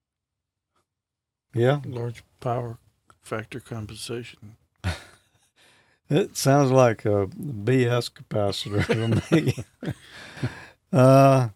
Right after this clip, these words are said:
Speaker 1: hey, the inverter design does not require any output filtering. No. <laughs> An inverter is gonna need some,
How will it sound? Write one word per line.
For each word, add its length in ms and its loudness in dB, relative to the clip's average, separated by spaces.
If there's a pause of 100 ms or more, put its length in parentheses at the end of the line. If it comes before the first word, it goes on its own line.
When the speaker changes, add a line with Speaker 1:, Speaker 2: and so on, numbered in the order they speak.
(1120)
Speaker 1:
hey, 220 6
the 140 4
inverter 500 4
design 520 0
does 180 0
not 280 0
require 460 0
any 180 -2
output 440 -4
filtering. 680 -6 (400)
No. 540 0 (140)
<laughs> 120 -16
An 800 0
inverter 640 6
is 140 -2
gonna 260 2
need 380 0
some, 680 -2